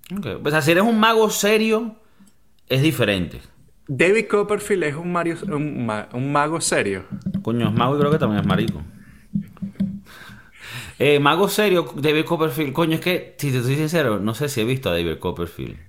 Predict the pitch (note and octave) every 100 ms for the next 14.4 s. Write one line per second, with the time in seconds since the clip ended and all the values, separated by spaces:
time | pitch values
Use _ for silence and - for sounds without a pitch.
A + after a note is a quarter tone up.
0 | - C#3+ F#3 D#3+ F3 F3 D3 - C#3+ D3
1 | D#3 D3 D3 D3+ C#3+ A2 - - G2+ A#2+
2 | A#2+ A2+ A#2 G#2+ A2+ G#2+ E2+ - - _
3 | _ _ - - - C#3 C3+ C#3 C#3 C#3
4 | C#3 D#3 E3 F3+ F3+ F#3 - D#3 D#3 -
5 | D#3 A#2 A2 B2 C#3 C3 C#3 A#2 G2+ F#2+
6 | - - _ - F#2 B2 C#3 D3+ F3 F3
7 | C#3+ C3 A2+ G2 A2 A2+ B2 D3 D3+ D3
8 | C#3+ C#3 C#3+ D3 B2+ B2 G#2 F2 F#2 F#2+
9 | A#2+ B2+ B2+ A2+ F#2 - - - - -
10 | A2+ F3 B2+ C#3+ C#3+ D3 D3 D3+ C#3+ C3+
11 | C#3 A2 B2+ C#3 C#3+ D#3+ D#3+ C#3+ C3+ A#2
12 | A2 A#2 C3+ A#2+ A2 G#2 G#2 F2 D2+ -
13 | - - - B2 C3 - D#3+ F#3 D#3+ D3
14 | D3 D#3 D#3 -